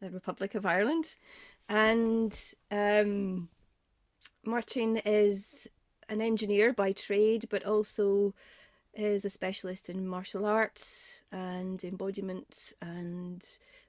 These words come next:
meditation, and is also in the process of writing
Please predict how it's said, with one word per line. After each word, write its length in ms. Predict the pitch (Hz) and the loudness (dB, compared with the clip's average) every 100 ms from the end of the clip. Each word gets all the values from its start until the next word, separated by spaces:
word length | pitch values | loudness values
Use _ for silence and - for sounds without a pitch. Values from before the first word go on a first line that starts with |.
| - | -10
meditation, 920 | 190 190 - 220 - - 214 226 226 - | -8 -8 -4 -4 -4 -4 -2 -4 -6 -8
and 460 | 202 196 202 202 | -8 -6 -6 -6
is 180 | - 202 | -6 -6
also 440 | 208 254 - 190 | -4 -4 -4 -4
in 280 | 185 196 190 | -4 -4 -6
the 80 | 185 | -6
process 460 | - 190 - 190 185 | -6 -8 -8 -10 -10
of 100 | 190 | -8
writing 500 | 196 - 202 196 | -8 -6 -8 -8